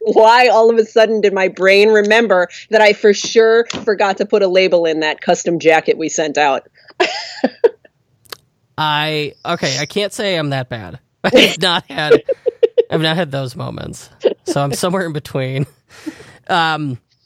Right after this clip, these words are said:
Speaker 2: if you had to do it again, what would you do differently? Like, you've had a, a long career and you went, uh, you built it slow and steady.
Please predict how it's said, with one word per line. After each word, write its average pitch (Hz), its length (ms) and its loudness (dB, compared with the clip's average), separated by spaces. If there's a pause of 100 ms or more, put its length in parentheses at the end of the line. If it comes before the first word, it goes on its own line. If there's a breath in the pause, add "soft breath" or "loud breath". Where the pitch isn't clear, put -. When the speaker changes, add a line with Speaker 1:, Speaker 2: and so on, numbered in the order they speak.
(220)
Speaker 2:
if - 160 -6
you 240 100 -4
had 269 120 -4
to 247 80 -12
do 233 120 -6
it 214 60 -4
again, 180 240 -6
what 208 180 -4
would 254 120 -10
you 226 80 -8
do 208 120 -6
differently? 143 640 -8 (100)
Like, 175 220 -4
you've 202 140 -8
had 226 120 -4
a, 196 240 -4
a 175 60 0
long 151 480 -6
career 139 400 -6
and 127 240 -10
you 139 120 -8
went, 131 240 -6 (640)
uh, 127 440 -8 (1160)
you 160 140 -4
built 175 400 -4
it 160 180 -6
slow 180 300 -4
and 170 120 -6
steady. 131 440 -6